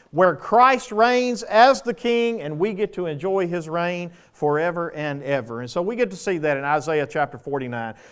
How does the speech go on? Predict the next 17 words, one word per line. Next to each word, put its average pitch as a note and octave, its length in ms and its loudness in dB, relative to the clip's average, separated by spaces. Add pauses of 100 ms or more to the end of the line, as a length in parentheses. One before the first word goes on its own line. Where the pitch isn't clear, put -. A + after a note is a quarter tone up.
So G3 400 6
for C4 220 8
your C4 180 4
outline G3 600 6
today, D3+ 500 0 (280)
I D3 80 0
want F#3+ 280 2
you F#3+ 60 -2
to F3 100 -2
notice F3+ 400 4
that E3 520 4 (280)
I, E3+ 460 8 (2750)
like, F#3 320 2
for G3 120 -2
instance, F3 380 -4
number F3 220 0
one, C3+ 480 -4